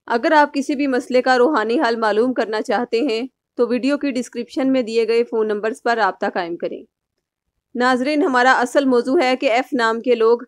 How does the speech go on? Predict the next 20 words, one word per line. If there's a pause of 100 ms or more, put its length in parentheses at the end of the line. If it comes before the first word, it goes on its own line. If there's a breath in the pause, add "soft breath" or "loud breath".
किन
खूबियों,
खामियों,
आदात
और
मिजाज
के
मालिक
होते
हैं। (720)
एफ
नाम
वाले
लोग
दिल
के
बहुत
अच्छे
होते
हैं।